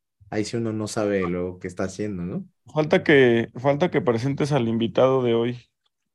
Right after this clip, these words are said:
Speaker 1: ¿Quién es el invitado de hoy? Ah, sí, sí.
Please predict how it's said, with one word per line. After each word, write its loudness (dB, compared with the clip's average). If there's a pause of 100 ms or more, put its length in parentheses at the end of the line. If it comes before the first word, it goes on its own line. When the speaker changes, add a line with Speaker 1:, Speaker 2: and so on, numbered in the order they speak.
(1300)
Speaker 1:
¿Quién -2
es -2
el 2
invitado 0
de 2
hoy? 0
Ah, 4
sí, 2
sí. 4